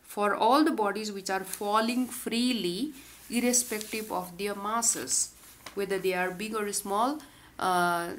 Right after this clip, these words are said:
they have big or small masses, it is same for all. Now question number three is, write the reason atmosphere does not escape away from the earth. The atmosphere is made up of air molecules, of gases and dust particles.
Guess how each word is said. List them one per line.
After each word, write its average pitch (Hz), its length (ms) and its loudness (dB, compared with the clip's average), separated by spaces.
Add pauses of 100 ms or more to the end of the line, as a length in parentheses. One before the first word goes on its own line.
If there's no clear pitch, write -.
(160)
they 208 100 2
have 185 260 -4
big 226 160 0
or 208 140 0
small 202 320 0
masses, 196 540 0
it - 160 -6
is 202 100 0
same 202 340 4
for 185 240 -2
all. - 360 6 (760)
Now 202 300 6
question 254 360 2
number 285 220 4
three 233 540 -2
is, 226 180 -2 (400)
write 247 280 4
the 302 120 6
reason 254 380 4
atmosphere 220 560 -2
does 196 240 0
not 202 200 -2
escape 208 380 -2
away 185 300 0
from 180 320 -2
the 185 140 0 (120)
earth. 226 200 8 (640)
The 214 60 4
atmosphere 262 540 4
is 302 160 4
made 269 200 6
up 262 180 4
of 240 140 0
air 240 180 2
molecules, 226 500 -2
of 202 160 -6
gases 214 380 0
and 185 200 -2
dust 196 220 -2
particles. 214 680 2